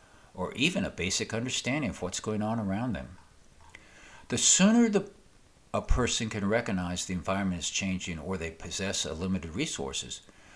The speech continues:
the sooner they can engage their creative problem-solving brain. And this simple mental act of selecting their s-, flexible brain will significantly enhance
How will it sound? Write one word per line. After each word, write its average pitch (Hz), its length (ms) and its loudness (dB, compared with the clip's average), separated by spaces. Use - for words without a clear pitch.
the 107 100 -2
sooner 95 540 0
they 104 160 -2
can 127 180 -2
engage 139 520 -2
their 95 140 0
creative 98 680 -2
problem-solving 117 760 0
brain. 78 460 -4
And 90 220 0
this 180 340 2
simple 139 500 0
mental 107 440 2
act 107 280 0
of 85 100 -4
selecting 107 540 -2
their 82 80 -2
s-, - 160 -6
flexible 165 520 -4
brain 165 400 -2
will 92 220 -8
significantly 98 920 -2
enhance 90 600 -6